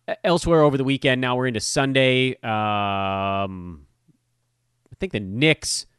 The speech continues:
might be the only team we haven't taken a peek at here yet. And for them,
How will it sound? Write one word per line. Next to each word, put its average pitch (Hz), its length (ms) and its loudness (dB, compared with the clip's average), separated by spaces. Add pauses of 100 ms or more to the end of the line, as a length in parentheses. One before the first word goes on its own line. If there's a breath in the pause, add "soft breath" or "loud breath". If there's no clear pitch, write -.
(640)
might 120 180 -8
be 120 100 -4
the 113 120 -2
only 120 240 -2
team 123 260 -2
we 107 120 -2
haven't 107 300 0 (640)
taken 120 240 -2
a 90 60 -6
peek - 360 -6
at 95 220 0
here 104 180 -6
yet. 98 320 -4
And 107 200 -8
for 120 80 -4
them, 135 420 2